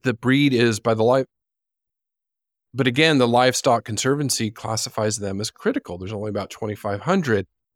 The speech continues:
The American Cream Draft, I've never seen one. I hope I do. This is a creamed color horse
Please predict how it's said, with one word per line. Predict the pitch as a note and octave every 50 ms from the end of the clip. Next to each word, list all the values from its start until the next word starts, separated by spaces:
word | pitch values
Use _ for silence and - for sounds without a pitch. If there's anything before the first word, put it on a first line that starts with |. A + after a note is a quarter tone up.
| _ _ _ _ _ -
The | D#3+ E3
American | E3+ F3+ F#3 G3+ G3+ F#3+ - F3+ E3+ D3
Cream | - - - - F3 F#3+ G#3+ A3 G3+
Draft, | D#3+ D#3 D3 B2+ A2+ A2 A2 - _ _ _ _ -
I've | - - - _ _ _ _ _ _ _ - -
never | E3+ F#3 F3 F3 F3
seen | - - A3 A3 G3+ F#3+
one. | F#3 F#3 F#3
I | F3 E3
hope | D3+ D3+ E3+ F#3 F#3 - -
I | E3+ E3 D3+
do. | C3 A#2 - C#3+ D#3 E3 E3+ E3+ F3 E3+ E3+
This | D#3+ E3+ D#3 - F3
is | D3+ D3+
a | C#3 A#2+
creamed | - - - - - F#3 F#3 F#3+ G3 F#3+ F3+ -
color | - - F3+ F3 E3+ D#3+ D3 B2+
horse | C3 D3 D3+ D#3 D#3+ D#3 D3 - -